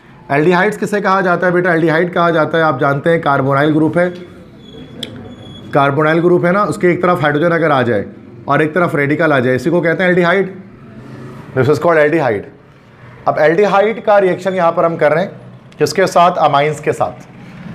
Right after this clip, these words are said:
अब ये हमारे पास aldehyde है। अच्छा, एल्ड-, इसी को ना हमने इस तरह से थोड़ा सा structure इस तरह से बना दिया है ना, हॉरिजो-, मतलब vertical था उसको horizontal कर दिया, तो आर सी एच, उसके बाद सी double bond O, ये हमारे पास आ गया, ठीक है।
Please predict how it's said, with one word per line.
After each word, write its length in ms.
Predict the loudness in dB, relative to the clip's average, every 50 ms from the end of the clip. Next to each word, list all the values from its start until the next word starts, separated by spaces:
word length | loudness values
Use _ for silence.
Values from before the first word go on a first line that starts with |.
| -4 0
अब 120 | 0 0 2
ये 120 | 2 4
हमारे 280 | 4 6 6 4 4 2
पास 200 | 2 0 0 0
aldehyde 480 | 0 -2 0 0 0 0 0 0 -2 -2
है। 140 | -4 -8 -12 -16 -20 -20 -20 -12 -8 -6
अच्छा, 180 | -2 0 0
एल्ड-, 140 | 2 2 0
इसी 240 | 0 -2 -2 0 0
को 140 | 2 2 2
ना 80 | 4 2
हमने 200 | 2 2 0 0
इस 100 | -2 -2
तरह 180 | 0 0 0 0
से 80 | 0 -2
थोड़ा 220 | 0 0 2 2
सा 160 | 2 0 0 -2
structure 400 | -2 -2 -4 -4 -4 -2 -2 -2
इस 100 | 0 0
तरह 140 | 0 0 0
से 120 | 0 0
बना 220 | 0 2 2 2 2
दिया 180 | 2 2 2
है 60 | 2 2
ना, 240 | 2 0 -2 -4 -12 -20 -20 -14 -2 0
हॉरिजो-, 300 | 2 2 2 0 -2 -2
मतलब 200 | -2 0 0 0
vertical 400 | 0 0 0 0 0 0 0 0
था 80 | 0 -2
उसको 180 | -2 0 0
horizontal 460 | 0 2 2 0 -2 -2 -2 -2 -2
कर 140 | -2 -2 -2 -4
दिया, 180 | -4 -6 -8 -10 -12 -18 -20 -20 -20 -20 -20 -20 -20 -20 -12 -6
तो 60 | -4 0
आर 320 | 2 4 4 4 4 4 2
सी 380 | -2 -4 -4 -4 -4 -4 -4 -4 -2
एच, 220 | -2 -2 -2 -4
उसके 220 | -6 -4 -4 -2
बाद 200 | 0 2 0 0
सी 180 | 0 -2 -4 -2
double 220 | 0 0 0 0
bond 240 | 0 0 -2 -2 -2
O, 180 | -2 -4 -4 -4 -6 -10 -16 -20 -20 -8 -2
ये 60 | 0 2
हमारे 240 | 2 4 2 2 2
पास 220 | 2 0 0 0 0
आ 80 | -2
गया, 200 | -2 -2 -2 -2 -2
ठीक 220 | -2 -2 0 0
है। 80 | 0